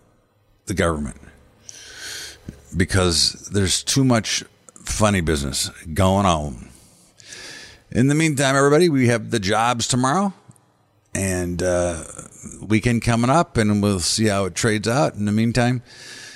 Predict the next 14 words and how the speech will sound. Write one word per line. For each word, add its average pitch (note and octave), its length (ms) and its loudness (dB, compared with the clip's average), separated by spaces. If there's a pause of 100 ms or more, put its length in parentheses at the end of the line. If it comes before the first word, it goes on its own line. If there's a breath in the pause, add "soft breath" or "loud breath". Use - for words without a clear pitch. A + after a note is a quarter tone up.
(200 loud breath)
this G2 180 2
is G#2+ 200 4
the F#2+ 80 -4
Bubba C3+ 240 2
Show, D#3 340 0 (240)
and G2+ 140 0
I G#2 100 2
am G2+ 160 2
Todd G2 260 2
Bubba F#2 120 2
Horwitz. G2+ 460 0
And, G2 100 0
of D#2+ 80 -8
course, F#2 440 -2